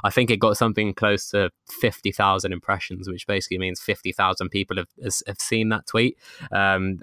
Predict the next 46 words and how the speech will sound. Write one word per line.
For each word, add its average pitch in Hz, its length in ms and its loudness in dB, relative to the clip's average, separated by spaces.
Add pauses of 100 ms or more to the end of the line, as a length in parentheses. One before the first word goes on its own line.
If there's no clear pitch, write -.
a - 60 -4
hundred 113 360 0
likes, 101 500 0
like, 101 240 -2
seventy 104 360 0
retweets, 98 480 -4
whatever. 95 320 -2
So 98 200 0 (160)
I 110 200 2
wanna 104 200 4
thank 101 300 -2
every 104 220 0
single 104 280 0
person 95 360 2
who's, 92 200 -2 (320)
who's 92 160 -2
helped 101 220 0
push - 260 0
that 95 260 2
and, 95 160 0
and 98 280 -2
shared - 400 0
it 95 80 -2
with 98 100 -2
their 92 100 2
mates, 98 300 0
et - 100 -18
cetera. 95 420 0 (320)
Already 110 300 8
has, 101 360 2
uh, 95 500 2 (420)
a, 107 140 -4
a 110 100 0
view 107 240 4
from 104 180 -2
Sweden, 104 600 4
views 101 260 2
from 101 180 0
Ireland, 98 600 2
uh, 95 300 -4
views 101 280 0
from 101 140 -4
Canada. 95 480 0
So, 92 340 2 (320)
you 110 80 2
know, 90 140 0